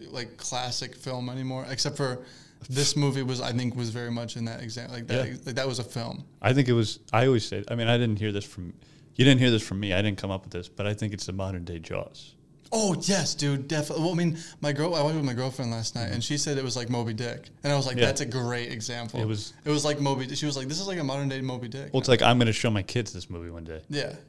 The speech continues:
Speaker 1: and then,
Speaker 2: it's like
Speaker 1: like, Jaws is like Moby Dick,
Speaker 2: Right.
Speaker 1: you know, and that's great.
Speaker 2: Yeah.
Speaker 1: That's great. I, I, I was like, "That's a really good, uh, good analogy."
Speaker 2: Yeah. Um, but what were you gonna say?
Speaker 1: Um,
Speaker 2: Talking about realistic movies.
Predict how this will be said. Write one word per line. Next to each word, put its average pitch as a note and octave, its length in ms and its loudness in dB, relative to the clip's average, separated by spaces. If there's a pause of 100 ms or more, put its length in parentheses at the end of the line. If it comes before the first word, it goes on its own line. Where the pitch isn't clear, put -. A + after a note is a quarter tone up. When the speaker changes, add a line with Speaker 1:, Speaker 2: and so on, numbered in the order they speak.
Speaker 1:
and C#3+ 120 0
then, C#3+ 120 2
Speaker 2:
it's C#3 60 4
like C3 320 -4
Speaker 1:
like, C#3 120 -8
Jaws C3 360 -2
is B2+ 120 -4
like C3 200 -6
Moby C3 300 -2
Dick, B2 420 -8
Speaker 2:
Right. A#2+ 140 0
Speaker 1:
you C3 60 -2
know, C3 260 -6
and C#3 80 -4
that's C#3 160 -2
great. C3+ 400 -6
Speaker 2:
Yeah. A2 120 -2
Speaker 1:
That's F2 160 -8
great. B2+ 240 -12 (1400)
I, C3 60 -10
I, C3 160 -8 (160)
I B2+ 40 -8
was B2 140 -8
like, A#2+ 180 -10
"That's C3 280 -10
a B2+ 40 -12
really B2+ 200 -10
good, B2+ 180 -14
uh, C#3 60 -12 (480)
good B2+ 100 -12
analogy." A#2+ 600 -12
Speaker 2:
Yeah. G2 160 -6 (1040)
Um, G#2 260 -6
but G#2 180 -6 (1200)
what A#2 80 -4
were - 20 0
you B2 80 0
gonna A#2+ 100 -2
say? B2 180 -4 (1200)
Speaker 1:
Um, B2 420 -10
Speaker 2:
Talking A2+ 160 -4
about G#2 160 -4
realistic A2+ 500 -4
movies. C3 520 -2